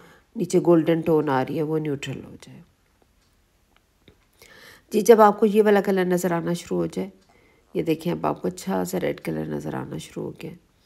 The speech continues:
तो उस वक़्त फिर इसको वॉश करा देना। फ़ोर्टी फ़ाइव मिनट्स के बाद इनका आना शुरू हो गया था और अब ये आप इनका हेयर कलर देख सकती हैं। अच्छा, जो आपने मिड बैंड में या रूट्स में लगाया उसमें भी अगर आप चाहें तो थोड़ा सा रेड मिक्स कलर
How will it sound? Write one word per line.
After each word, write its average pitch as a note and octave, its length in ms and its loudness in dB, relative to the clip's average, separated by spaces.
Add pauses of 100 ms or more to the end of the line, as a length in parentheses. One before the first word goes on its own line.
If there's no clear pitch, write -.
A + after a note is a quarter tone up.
(720)
तो E3+ 180 4
उस - 260 -4
वक़्त F3+ 220 -4
फिर F3 160 -4
इसको D#3+ 220 -10
वॉश D3 300 -6
करा F3 260 -6
देना। D#3 340 -8
फ़ोर्टी E3+ 240 -8
फ़ाइव D#3+ 220 -4
मिनट्स D3+ 300 -6
के F3 100 -8
बाद C#3+ 240 -4
इनका D#3+ 220 -8
आना D3+ 200 -6
शुरू F3+ 200 -6
हो E3+ 80 -2
गया D#3 200 -4
था E3+ 220 -10 (680)
और D3+ 80 -2
अब E3 200 0
ये E3+ 100 0
आप B2 240 -4
इनका D3+ 340 -8 (160)
हेयर D#3 200 -6
कलर C3+ 360 -8
देख - 180 -14
सकती - 320 -20
हैं। D#2 140 -20 (1080)
अच्छा, - 160 -6
जो G#3+ 140 6
आपने G#3 240 4
मिड G3+ 240 2
बैंड F#3+ 260 0
में F#3+ 140 2
या F3+ 120 2
रूट्स F3 520 -2
में F#3+ 60 2
लगाया E3 280 2
उसमें F#3+ 300 -2
भी F#3+ 60 2
अगर F3 160 0
आप D3+ 140 -2
चाहें F3 320 -2
तो E3 120 -4
थोड़ा E3 260 -4
सा F3+ 240 -8 (400)
रेड F3 200 6
मिक्स F3 320 0
कलर E3 420 -2